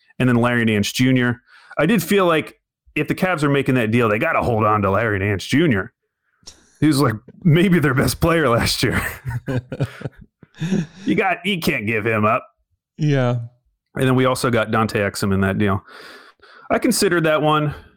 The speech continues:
Speaker 1: Again, you see another, uh, appearance of Terrence Ferguson <laughs>
Speaker 2: That's good.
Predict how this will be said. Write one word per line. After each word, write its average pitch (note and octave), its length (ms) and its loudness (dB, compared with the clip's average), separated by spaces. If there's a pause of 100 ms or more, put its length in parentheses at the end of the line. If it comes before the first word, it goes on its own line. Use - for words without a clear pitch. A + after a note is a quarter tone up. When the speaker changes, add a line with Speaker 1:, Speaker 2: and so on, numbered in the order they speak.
(140)
Speaker 1:
Again, D3 360 0
you C#3 80 2
see D3+ 160 0
another, B2+ 420 2
uh, A2+ 440 2
appearance A#2 460 -2
of A2 100 -2
Terrence A2+ 260 -2
Ferguson A2 600 -2 (220)
<laughs> - 200 -12
Speaker 2:
That's - 560 0
good. B2+ 240 -2